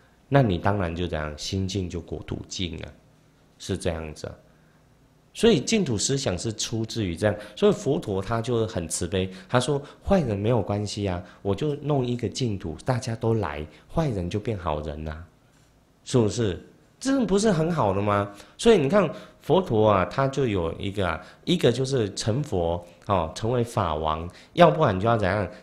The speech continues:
成为转轮王、圣王，他可以怎样，他都能带给这个，哦，众生，哦，莫大的利益、莫大的帮助，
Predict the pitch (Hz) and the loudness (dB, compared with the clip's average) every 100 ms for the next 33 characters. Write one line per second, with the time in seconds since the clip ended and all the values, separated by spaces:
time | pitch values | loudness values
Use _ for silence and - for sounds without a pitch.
0 | - 120 117 120 - 85 82 92 107 82 | -4 0 2 0 0 -2 0 0 0 0
1 | 80 87 - 160 113 92 82 76 82 87 | -4 -6 2 2 2 2 0 0 -4 -12
2 | - _ - 127 120 117 92 80 101 92 | -20 _ -2 -2 2 2 2 -2 -4 -6
3 | - - - 151 147 147 139 104 98 104 | -10 -4 2 2 2 0 2 0 -2 -8
4 | - _ _ - _ _ _ 180 151 113 | -16 _ _ -20 _ _ _ 4 4 2
5 | 107 82 - 117 110 90 - - 95 92 | -2 -2 -4 -2 -2 -2 -6 -12 -4 -2
6 | 80 - 127 101 - 104 101 - - _ | 0 2 2 2 0 0 -2 -8 -20 _
7 | - 90 80 117 123 110 110 92 85 98 | -6 -4 -2 2 2 2 -2 -2 -4 -4
8 | 90 95 87 98 87 87 80 82 82 82 | -4 -4 -2 -2 -2 -4 -6 -6 -8 -8
9 | 92 | -8